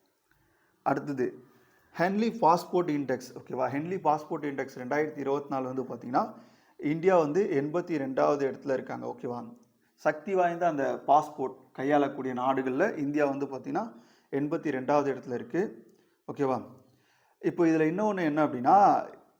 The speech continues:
இந்தியா இருக்குல்ல, இந்த இந்தியா கண்ட்ரி வந்து பார்த்தீங்கன்னா, ஐம்பத்தெட்டு நாடுகளுக்கு விசா இல்லாமல் பயணம் செய்யலாம். கிட்டத்தட்ட ஐம்பத்தெட்டு நாடுகள் வந்து நம்மளை அங்கீகரிச்சிருக்காங்க. ஓகேவா?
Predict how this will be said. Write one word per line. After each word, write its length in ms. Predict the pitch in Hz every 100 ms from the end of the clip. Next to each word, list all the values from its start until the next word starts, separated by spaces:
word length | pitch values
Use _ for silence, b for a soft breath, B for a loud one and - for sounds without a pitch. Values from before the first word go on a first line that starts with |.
| _ _
இந்தியா 380 | 147 170 170 190
இருக்குல்ல, 380 | 151 127 131 117
இந்த 140 | 131
இந்தியா 320 | 135 139 175 180
கண்ட்ரி 340 | 156 139 147
வந்து 220 | 143 135
பார்த்தீங்கன்னா, 380 | 127 123 135 170
ஐம்பத்தெட்டு 560 | 151 185 202 196 165 147
நாடுகளுக்கு 600 | 135 135 131 123 - 180 233 B B B
விசா 320 | - 143 202 196
இல்லாமல் 460 | 175 156 143 156
பயணம் 320 | 151 139 147
செய்யலாம். 320 | 143 131 123 117
கிட்டத்தட்ட 340 | 135 139 151
ஐம்பத்தெட்டு 520 | 156 185 185 180 165
நாடுகள் 340 | 151 147 151 147
வந்து 280 | 131 143 208
நம்மளை 260 | 151 156
அங்கீகரிச்சிருக்காங்க. 800 | 143 170 175 156 - 131 120 120 117
ஓகேவா? 320 | 120 135